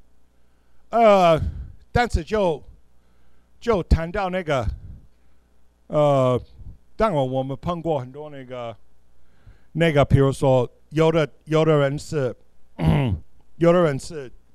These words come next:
比如说台商或什么。那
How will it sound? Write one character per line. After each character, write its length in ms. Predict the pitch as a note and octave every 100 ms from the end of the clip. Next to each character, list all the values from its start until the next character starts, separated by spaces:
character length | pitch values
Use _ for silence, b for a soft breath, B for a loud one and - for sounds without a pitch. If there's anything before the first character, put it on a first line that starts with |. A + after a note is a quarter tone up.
| -
比 80 | D3+
如 60 |
说 140 | C#3 C#3
台 280 | - B2 C3+
商 320 | D#3 D3 C3+
或 140 | F#2+
什 80 | G#2
么。 80 | - - - - - - - - - -
那 340 | G3+ G#3 F3+